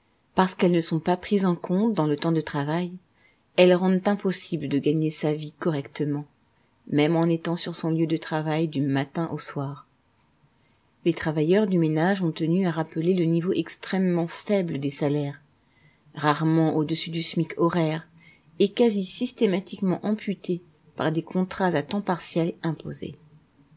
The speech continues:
Mettant en avant la revendication d'un treizième mois, les employés ont rappelé la nécessité d'une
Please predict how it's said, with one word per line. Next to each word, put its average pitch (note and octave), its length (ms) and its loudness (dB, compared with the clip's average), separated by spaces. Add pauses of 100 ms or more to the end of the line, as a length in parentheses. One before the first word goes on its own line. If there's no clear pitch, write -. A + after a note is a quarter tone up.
(1080)
Mettant E3 320 2
en D3+ 140 2
avant D#3+ 280 2
la F#3 100 2
revendication D3 680 0
d'un D3 180 0
treizième F3 460 -2
mois, C3 380 -2 (500)
les G3+ 220 8
employés G3+ 440 4
ont D3+ 100 2
rappelé G3+ 400 4
la C#3 160 4
nécessité F#3+ 640 0
d'une D3+ 260 0